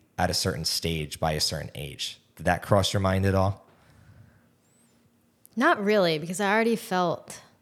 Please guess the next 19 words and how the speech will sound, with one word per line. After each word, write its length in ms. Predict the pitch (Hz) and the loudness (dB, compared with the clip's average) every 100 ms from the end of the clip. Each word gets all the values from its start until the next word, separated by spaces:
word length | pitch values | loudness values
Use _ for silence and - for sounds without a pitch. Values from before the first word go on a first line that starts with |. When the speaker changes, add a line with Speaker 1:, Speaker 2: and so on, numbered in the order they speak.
| _ _ - | _ _ -10
Speaker 2:
like 380 | 165 160 - - - _ _ _ _ _ _ - | -8 -8 -14 -20 -20 _ _ _ _ _ _ -8
from 220 | 185 175 | -2 -2
a 80 | 170 | 0
timing 460 | - 180 185 175 | 2 2 2 0
perspective, 580 | 165 160 - 151 160 160 | -2 -4 -2 -2 0 0
I, 180 | 160 - | 0 0
I 120 | 156 147 | -2 -2
felt 260 | - 165 | 0 0
like 180 | 156 160 | 0 -2
we 100 | 170 | -2
were 380 | 160 160 98 170 - _ _ _ _ _ _ _ _ - | 0 0 -2 -6 -14 _ _ _ _ _ _ _ _ -10
engaged 600 | 120 170 160 185 160 - | -4 -2 0 0 -2 -4
early. 520 | 147 170 160 - - 170 | 0 0 0 -2 -6 -6
Like, 160 | 147 | -4
I 80 | 160 | 0
wasn't 420 | 175 202 202 160 | 2 4 2 -2
worried 640 | 170 170 175 165 147 147 - _ | -2 0 4 2 2 -4 -12 _
about 520 | 156 156 151 139 120 - _ - | -8 -4 -4 -4 -6 -10 _ -8
timelines. 840 | - 160 151 - 104 95 180 | -4 -2 -2 -4 -6 -6 -10